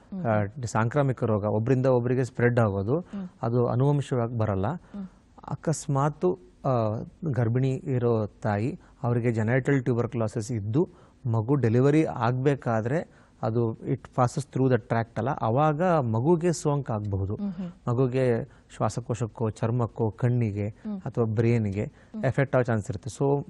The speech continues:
Speaker 2: ಆ, ಹೊ-, ಆ, ರಕ್ತದ ಮೂಲಕ ಅಥವಾ ಅನುವಂಶೀಯವಾಗಿ ಬರಲ್ಲ, ಆ ಟ್ರ್ಯಾಕ್ಟ್ ಮೂಲಕ ಮಗು ಪಾಸ್ ಆಗ್ಬೇಕಾದ್ರೆ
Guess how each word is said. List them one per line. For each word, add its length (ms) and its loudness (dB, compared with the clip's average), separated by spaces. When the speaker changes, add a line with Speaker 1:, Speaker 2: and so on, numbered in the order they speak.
Speaker 2:
ಆ, 280 2
ಹೊ-, 420 -8
ಆ, 400 0
ರಕ್ತದ 340 -2
ಮೂಲಕ 340 0
ಅಥವಾ 200 2
ಅನುವಂಶೀಯವಾಗಿ 640 0
ಬರಲ್ಲ, 260 -2
ಆ 40 0
ಟ್ರ್ಯಾಕ್ಟ್ 420 0
ಮೂಲಕ 240 0
ಮಗು 300 0
ಪಾಸ್ 300 -2
ಆಗ್ಬೇಕಾದ್ರೆ 840 -2